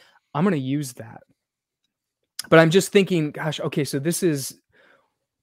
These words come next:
um, it's a weird thing. Like, if you're sitting with someone,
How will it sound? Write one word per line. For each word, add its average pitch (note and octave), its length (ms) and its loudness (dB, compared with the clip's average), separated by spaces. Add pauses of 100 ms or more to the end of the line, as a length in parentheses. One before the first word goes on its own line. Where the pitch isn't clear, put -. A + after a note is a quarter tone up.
(140)
um, A#2+ 540 -6 (1300)
it's F#3 160 0
a G#3+ 60 12
weird G3+ 320 4
thing. A3 240 0
Like, C3+ 160 -4
if C#3+ 120 -4
you're E3 100 0
sitting F3+ 500 -2
with D3+ 220 -4
someone, D3 680 -6